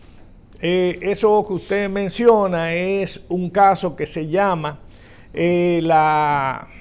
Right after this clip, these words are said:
el delito tecnológico, al cual se le indilga a él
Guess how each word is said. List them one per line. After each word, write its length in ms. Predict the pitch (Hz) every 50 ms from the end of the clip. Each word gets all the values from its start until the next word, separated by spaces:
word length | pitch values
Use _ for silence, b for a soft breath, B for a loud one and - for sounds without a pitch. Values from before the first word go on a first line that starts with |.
| - - -
el 180 | 147 165 170 170
delito 420 | 175 170 190 226 175 214 208 202
tecnológico, 760 | - 185 147 156 156 156 156 160 156 151 147 101 - - - - - -
al 180 | - 143 151 -
cual 400 | - 156 165 165 165 156 147 -
se 200 | - - 160 156
le 240 | 156 156 156 151 151
indilga 540 | 156 156 151 165 202 214 208 185 208 190 190
a 60 | 196
él 340 | 202 202 185 165 151 -